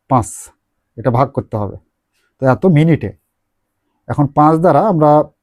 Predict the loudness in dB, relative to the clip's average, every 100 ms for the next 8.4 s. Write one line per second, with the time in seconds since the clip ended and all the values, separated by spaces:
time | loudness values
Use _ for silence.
0 | _ _ -2 -2 0 0 0 -2 0 0
1 | -2 _ _ _ -2 0 0 0 0 0
2 | 0 0 0 0 -2 -6 _ _ _ -2
3 | 0 0 -4 _ _ _ _ _ _ -4
4 | 0 0 0 0 0 -2 -18 _ _ _
5 | _ _ -2 0 2 2 4 4 4 4
6 | 2 2 2 0 -4 -8 _ _ _ _
7 | _ -8 -4 -2 0 2 2 2 2 2
8 | 0 0 0